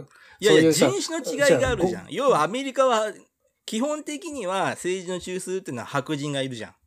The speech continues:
Speaker 2: うん。
Speaker 1: 基本的な、まあ、トランプは白、白人だから。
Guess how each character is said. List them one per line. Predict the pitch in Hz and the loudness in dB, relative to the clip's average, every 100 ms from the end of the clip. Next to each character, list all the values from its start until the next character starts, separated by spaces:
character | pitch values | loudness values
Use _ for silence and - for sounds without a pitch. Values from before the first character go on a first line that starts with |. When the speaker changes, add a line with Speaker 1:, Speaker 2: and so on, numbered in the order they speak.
| 131 | -6
Speaker 2:
う | |
ん。 | 120 85 _ _ _ | -6 -6 _ _ _
Speaker 1:
基 | - | -4
本 | 147 139 | -4 -2
的 | 135 127 | -6 -8
な、 | 117 | -6
ま | 127 | -4
あ、 | |
ト | 160 | 0
ラ | 185 | 0
ン | 165 | 0
プ | |
は | 107 | -6
白、 | 123 - | -8 -10
白 | 143 135 123 | -10 -8 -6
人 | 123 | -6
だ | 110 | -8
か | - | -12
ら。 | 95 | -18